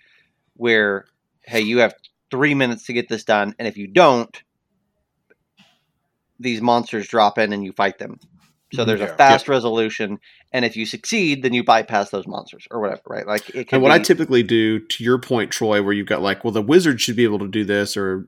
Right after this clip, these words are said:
Speaker 2: "Why is the, why, how did the barbarian figure that out?" What I typically do is I'll use note cards, and I'll write in little hints and tips and stuff like
Speaker 1: Mm.
Speaker 2: that, and then I'll put a, like, I'll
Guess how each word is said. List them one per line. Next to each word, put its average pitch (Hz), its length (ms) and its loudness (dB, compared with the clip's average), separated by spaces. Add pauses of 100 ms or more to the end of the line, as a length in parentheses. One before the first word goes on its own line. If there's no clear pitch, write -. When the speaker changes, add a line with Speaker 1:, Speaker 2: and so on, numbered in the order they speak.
(140)
Speaker 2:
"Why 117 160 0
is 120 100 0
the, 107 260 -4 (160)
why, 127 200 4
how 135 100 4
did 135 80 2
the 127 60 0
barbarian 104 480 0
figure 92 260 -6
that 90 160 -8
out?" 110 220 -6 (340)
What 117 140 6
I - 20 4
typically 139 400 2
do 113 200 2
is 107 120 0
I'll 120 120 4
use 104 600 -4
note 117 240 2
cards, 143 540 0
and 110 100 2
I'll 110 340 2
write 113 240 4
in 113 220 2
little 104 220 0
hints - 560 -2 (120)
and 104 240 -4
tips - 460 -2 (420)
and 123 100 0
stuff 123 220 0
like 120 120 2
Speaker 1:
Mm. 98 60 -8
Speaker 2:
that, 127 200 4
and 110 100 -2
then 110 80 0
I'll 117 140 2
put 127 320 4
a, 101 260 2 (120)
like, 117 120 -4
I'll 98 220 -6